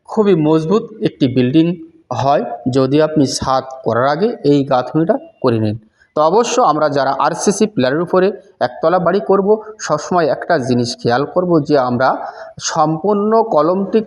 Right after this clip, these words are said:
কমপ্লিট করে নেওয়ার পরে, সম্পূর্ণ গাঁথুনি করে নেওয়ার পরে আমরা ছাদের কাজ করব। তো অবশ্যই এই প্রসেসে আমি, আমরা, আহ, ছাদের কাজটি করব এবং একটি বিল্ডিং নির্মাণ করব আমরা এই প্রসেসেই।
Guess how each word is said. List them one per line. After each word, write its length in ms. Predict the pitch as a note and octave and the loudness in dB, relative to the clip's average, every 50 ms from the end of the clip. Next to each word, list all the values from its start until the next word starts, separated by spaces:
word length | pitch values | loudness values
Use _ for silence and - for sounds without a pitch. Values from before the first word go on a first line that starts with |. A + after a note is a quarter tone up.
| - - - | -4 -6 -2
কমপ্লিট 480 | - E3 D#3+ D#3+ E3 - G3+ G#3 G#3 G#3 - - | 0 0 0 0 -2 0 2 2 2 0 0 0
করে 180 | D#3 D3+ E3+ | 2 2 4
নেওয়ার 280 | F#3 F3 D#3 D3+ D#3+ F3 | 4 4 2 2 2 2
পরে, 360 | - - G#3+ G#3 A3+ A3 G#3 - - - F#3 - - | 2 2 4 6 6 6 4 2 0 -4 -2 -2 -2
সম্পূর্ণ 640 | - - E3+ D#3 D#3+ D#3+ F3+ F#3+ G3 G3 G3 F#3+ F3 | 0 0 0 0 0 0 0 0 0 2 2 2 2
গাঁথুনি 480 | C#3+ D3 D3 D3 D3+ - G3+ G#3+ A3+ | 2 2 2 2 0 0 0 0 0
করে 260 | G#3+ - D#3 C#3+ C3+ B2+ | 0 2 2 2 4 2
নেওয়ার 300 | B2 B2 B2+ C3+ E3+ G3+ | 2 2 2 2 2 2
পরে 220 | - A3 A3 G#3 | 0 0 2 2
আমরা 320 | D#3 C#3 C3+ D#3+ B3 - - - - - - | 2 2 2 0 0 -2 -6 -12 -16 -18 -16
ছাদের 1040 | - - - - F3+ F#3 - - - - - - - - _ _ _ - G#3 A#3 | -8 -4 -2 0 0 0 -2 -4 -10 -12 -16 -20 -20 -20 _ _ _ -4 -2 -2
কাজ 280 | A3+ - D3 C#3+ E3 E3+ - - - | -2 0 0 0 0 -2 -6 -6 -4
করব। 320 | - B2+ A#2 A2+ B2+ B2 A#2+ - _ _ _ _ _ _ | -2 0 0 0 -2 -6 -8 -8 _ _ _ _ _ _
তো 80 | - D#3+ | -2 0
অবশ্যই 360 | D#3+ G3 G#3 G#3 - G#3 E3+ | 2 0 0 2 2 2 2
এই 140 | D3+ F3 G3 | 2 2 0
প্রসেসে 420 | G3 G3+ F#3+ F#3+ A3 A3 G#3 E3 | 0 -2 -2 0 0 0 2 2
আমি, 300 | D#3 D3 D#3 D3 C#3 C#3+ C#3+ - - _ _ | 2 2 2 2 2 2 0 -2 -8 _ _
আমরা, 440 | - B2 C3 C#3 C#3+ D3+ C#3+ C#3 - - - - - - - - - - - | -2 -2 0 2 2 2 2 0 -2 -4 -8 -12 -14 -14 -14 -12 -10 -4 -2
আহ, 560 | C3 C3 C3 B2+ B2+ B2+ B2 B2 B2 B2+ B2+ B2 - - - - - - | 0 2 2 2 2 2 2 0 0 0 -2 -4 -8 -10 -8 -6 -4 -2
ছাদের 340 | - E3 D3+ D3 F3+ F#3 | -2 0 0 0 0 0
কাজটি 380 | F#3 - D#3+ - - - - G#3+ | 0 0 -2 -2 -2 -2 -2 0
করব 300 | G#3+ G3+ G3 F#3+ G3 G3 | 2 2 2 2 2 4
এবং 380 | F#3 D#3+ C#3+ C#3+ D3 C#3 C#3 C#3+ | 4 4 4 2 2 0 0 -2
একটি 200 | C#3 - D#3+ C#3 | 0 0 0 2
বিল্ডিং 480 | B2+ C3+ C3+ C3+ C3+ D#3+ F#3 E3 C3+ | 2 2 2 4 4 2 2 2 2
নির্মাণ 380 | B2+ C3+ C3+ C3 C#3+ E3 F3+ F#3+ | 2 2 2 2 2 0 0 0
করব 240 | F#3 G3 G3+ G3 F#3+ | 0 -2 0 2 2
আমরা 260 | E3 D3 C3+ C3+ C#3 | 0 2 2 0 0
এই 240 | - D#3 E3 F3+ F3+ | 2 4 4 4 4
প্রসেসেই। 540 | F3 - C#3 C#3 - D3+ C3+ - A#2+ A2+ | 2 0 -2 0 0 -2 -2 0 -2 -2